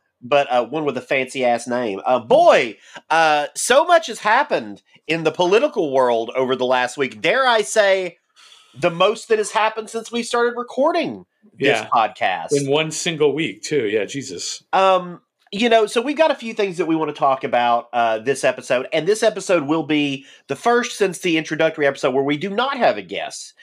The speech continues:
Speaker 1: because there was so much that happened. We were just like, we would rather just hit everything ourselves, and then we'll have a guest back next week. So, uh, you're just gonna be listening to us two schlubs,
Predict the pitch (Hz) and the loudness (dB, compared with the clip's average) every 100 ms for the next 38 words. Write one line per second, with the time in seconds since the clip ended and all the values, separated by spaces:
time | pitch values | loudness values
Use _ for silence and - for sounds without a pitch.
0 | - _ 143 165 180 170 - - 233 233 | -20 _ -4 0 0 -2 -4 0 0 2
1 | 226 - 160 156 147 143 135 139 127 131 | 0 0 2 2 0 -4 -4 -4 -4 -2
2 | 139 123 120 _ _ _ _ _ 135 151 | 2 2 -2 _ _ _ _ _ 0 2
3 | 170 143 147 143 127 131 - 156 135 120 | 2 4 2 2 -2 -6 0 2 2 0
4 | 120 127 117 113 107 - _ _ _ _ | -2 0 0 -2 -8 -12 _ _ _ _
5 | _ - 127 - 139 120 110 104 - - | _ -4 -2 2 2 4 2 -2 -6 -2
6 | 113 117 117 135 139 117 113 101 - 87 | -2 0 -2 0 0 0 -2 -4 -2 -6
7 | - 67 - - 50 - 101 90 98 98 | -4 -10 -10 -16 -14 -4 -2 -2 -2 -2
8 | 143 185 208 185 151 151 151 131 120 - | -4 -4 -2 0 2 0 -2 -2 -2 -2
9 | 143 - - 117 - 107 107 107 101 - | -4 -4 -6 -4 -4 0 2 2 0 -4
10 | - | -6